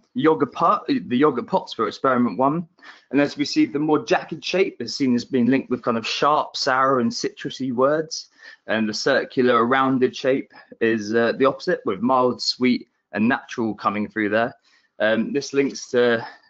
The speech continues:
uh, evolutionary psychologists, uh, who say that maybe, uh, the jagged, a jagged kind of shape is kind of a ha-, a hazard sign. Think about that.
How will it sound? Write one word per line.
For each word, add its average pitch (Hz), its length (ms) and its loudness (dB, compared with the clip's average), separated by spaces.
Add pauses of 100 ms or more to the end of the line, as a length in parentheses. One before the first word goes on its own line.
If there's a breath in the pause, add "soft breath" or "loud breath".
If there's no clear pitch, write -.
uh, - 180 0
evolutionary 131 520 2
psychologists, 139 800 -2
uh, 113 180 2
who 120 180 -2
say 113 220 0
that 110 160 -4
maybe, 120 440 2 (300 loud breath)
uh, 107 140 2
the 101 160 -2
jagged, 117 640 -4 (200)
a 120 120 -2
jagged 123 420 -4
kind 117 220 -2
of 107 80 -8
shape 123 480 -2
is 107 280 -4
kind 117 200 -8
of - 60 -6
a - 100 -10
ha-, - 240 -6
a 107 80 -2
hazard 139 460 -2
sign. 151 440 2
Think 131 180 -6
about 127 280 -4
that. 135 220 0